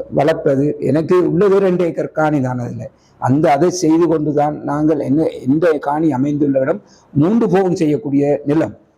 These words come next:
அதுல மூன்று போகம் செய்து கொண்டு வருகின்றோம். அதுல எடுத்து தான் என் பிள்ளைகளை படிக்க வைக்க வேண்டும். இப்படியான நிலைமை, இக்கட்டான நிலைமையில நாங்க இருந்ததன் காரணத்தால் தான் இந்த போராட்டத்தையே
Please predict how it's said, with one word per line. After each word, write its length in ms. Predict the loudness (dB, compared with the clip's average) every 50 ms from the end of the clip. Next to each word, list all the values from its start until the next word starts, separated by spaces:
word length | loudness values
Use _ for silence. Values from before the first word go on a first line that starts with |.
| _ _ _ -4
அதுல 180 | -2 0 0
மூன்று 340 | 2 2 2 2 2 2 2
போகம் 240 | 2 2 2 0 0
செய்து 280 | 0 0 2 2 2 2
கொண்டு 280 | 0 0 0 0 0
வருகின்றோம். 460 | 0 0 -2 -2 -4 -4 -6 -6 -8 -10 _ _ _ _ _ _ _ _ _ _ -2
அதுல 380 | 0 0 2 2 2 2 2 0 0 0
எடுத்து 300 | 0 0 0 0 -2 -2
தான் 200 | -2 -2 0 0
என் 160 | 0 -2 -2
பிள்ளைகளை 380 | 0 0 0 0 0 0 -2 -4
படிக்க 360 | -4 -4 -4 -4 -2 -2 0
வைக்க 280 | 0 -2 -2 -2 -2 -2
வேண்டும். 380 | -2 -2 -2 -4 -4 -6 -10 -12 _ _ _ _ _ _ _ _ _ _ _ _ -4
இப்படியான 520 | 0 2 2 2 4 2 2 0 0 0
நிலைமை, 440 | 0 2 2 2 2 2 2 2 0
இக்கட்டான 540 | 0 0 0 0 2 2 2 2 2 2 0
நிலைமையில 800 | 0 0 0 2 2 2 0 0 0 0 0 0 -2 -4 -6
நாங்க 280 | -8 -6 -4 -2 -2 0 -2 -2 -4 -8 _ _ _ _ _
இருந்ததன் 500 | 0 2 2 2 2 2 2 0 0 0
காரணத்தால் 580 | 0 0 0 0 0 -2 -2 -2 -2 -2 -2
தான் 200 | -2 -2 -2 -2
இந்த 260 | 0 -2 -2 -2 -4 -4
போராட்டத்தையே 760 | -2 0 0 2 0 0 0 -2 -4 -4 -2 -2 0 2 2